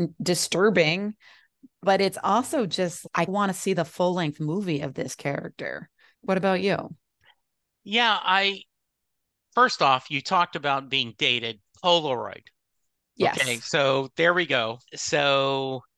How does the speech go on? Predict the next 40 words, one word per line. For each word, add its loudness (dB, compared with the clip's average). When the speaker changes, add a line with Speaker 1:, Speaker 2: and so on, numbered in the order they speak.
Speaker 2:
and -2
take -2
it -6
to -4
the -2
print -2
shop, -2
right? 0
We're -10
looking -4
at -12
Kinko's -2
and, -2
Speaker 1:
Hmm. 6
Speaker 2:
right, 2
ordering -2
up -6
a -10
thousand -2
flyers. -2
Why 0
do -6
you -6
want -2
a -6
thousand -4
flyers -4
if -14
you're -8
going -4
to -4
shoot -4
yourself? -8
What 0
is 2
the 0
Speaker 1:
Mm-hmm. -4
Speaker 2:
purpose -2
of -8
that? -10